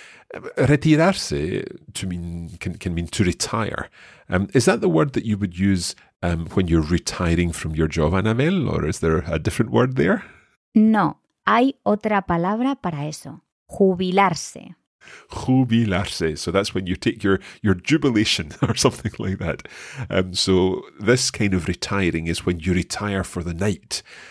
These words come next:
Speaker 1: Nos retiramos pronto. We retired early. Does it sound, wh-, when we say that in English, it sounds quite posh. "We retired for the evening."
Speaker 2: <laughs>
Speaker 1: Um, that's quite a, a posh way of, of saying you went to bed.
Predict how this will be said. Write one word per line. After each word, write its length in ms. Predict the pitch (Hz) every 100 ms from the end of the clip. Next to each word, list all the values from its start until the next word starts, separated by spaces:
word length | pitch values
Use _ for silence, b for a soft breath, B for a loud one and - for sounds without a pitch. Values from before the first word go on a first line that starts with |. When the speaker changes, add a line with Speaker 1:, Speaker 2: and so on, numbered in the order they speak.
| B B
Speaker 1:
Nos 240 | 87 92
retiramos 580 | 82 87 85 85 90 87
pronto. 400 | - 87 82 -
We 160 | 110 82
retired 920 | 87 - - 113 110 101 87 95 73 _
early. 460 | 87 85 95 151 190 B B B B 131
Does 220 | 175 185
it 80 | 147
sound, 320 | - 170 165
wh-, 320 | - 135 127
when 100 | 147
we 60 | 143
say 160 | -
that 160 | 156 123
in 100 | 98
English, 380 | 117 85 - -
it 80 |
sounds 260 | - 104 95
quite 320 | - 101 -
posh. 440 | - 95 - - - B -
"We 100 | 170
retired 600 | 165 - 180 139 73 60
for 160 | - 90
the 140 | - 95
evening." 400 | 82 76 73 175 160
Speaker 2:
<laughs> 120 | 185 -
Speaker 1:
Um, 240 | 87 80 80
that's 220 | 95 95
quite 200 | - 92
a, 160 | 87 -
a 100 | 87
posh 520 | - - 98 - -
way 220 | - 95
of, 200 | 92 87 -
of 120 | -
saying 320 | - 87 85
you 140 | 85
went 180 | 87 76
to 80 | -
bed. 240 | 98 107